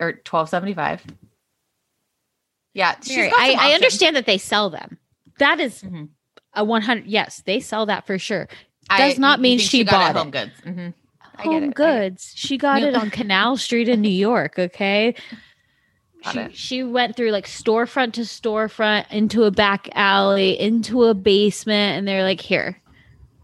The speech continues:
Speaker 2: you can, we'll sell it to you for twenty dollars." She's like, "I'll take it. It's perfect for the
Speaker 1: She,
Speaker 2: West
Speaker 1: she's
Speaker 2: Wing."
Speaker 1: got it.
Speaker 2: And now she's
Speaker 1: Um,
Speaker 2: got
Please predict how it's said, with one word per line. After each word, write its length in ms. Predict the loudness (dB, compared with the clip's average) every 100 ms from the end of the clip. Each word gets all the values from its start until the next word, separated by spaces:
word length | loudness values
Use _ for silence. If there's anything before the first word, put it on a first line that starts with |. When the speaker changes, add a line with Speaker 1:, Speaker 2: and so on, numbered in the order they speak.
| _
Speaker 2:
you 140 | -2 -2
can, 160 | 0
we'll 200 | 2 2
sell 260 | 0 0 0
it 80 | 0
to 100 | 0
you 40 |
for 100 | 0
twenty 260 | 2 2 4
dollars." 300 | 4 2 -2
She's 120 | -2
like, 100 | -2
"I'll 80 | -2
take 380 | -6 -6 -6
it. 160 | -6 -8 -12 -18
It's 80 | -10
perfect 440 | -2 -2 -2 -8
for 80 | -6
the 80 | -6
Speaker 1:
She, 60 |
Speaker 2:
West 240 | -6 -6 -6
Speaker 1:
she's 320 | -2 -2 0
Speaker 2:
Wing." 60 |
Speaker 1:
got 240 | 0 2 2
it. 260 | 0 -4 -8 -20 -16 -6
Speaker 2:
And 140 | -2
now 240 | 2 4 2
she's 100 | 2
Speaker 1:
Um, 220 | -2
Speaker 2:
got 40 | -4